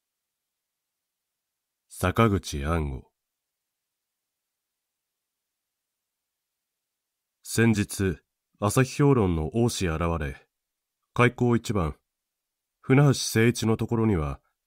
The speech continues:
日に三人の暴力団が参上する由だが、こちらはどうですか、という。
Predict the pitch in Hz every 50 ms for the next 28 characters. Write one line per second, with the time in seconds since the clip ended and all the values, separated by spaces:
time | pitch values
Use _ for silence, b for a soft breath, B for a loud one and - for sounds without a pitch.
0 | _ _ _ - 120 113 117 113 - 123 123 135 139 139 135 127 107 87 78 92
1 | 101 107 110 - 120 101 95 85 80 76 71 - - 101 110 110 98 107 101 -
2 | - 101 92 95 95 98 95 - - 80 76 71 69 67 - - _ _ _ _
3 | _ _ _ _ _ _ _ _ _ - 120 - 143 139 139 131 131 131 - 139
4 | 143 135 95 80 - - - 69 69 - - _ _ _ _ _ _ _ _ -
5 | 117 113 101 76 65 - -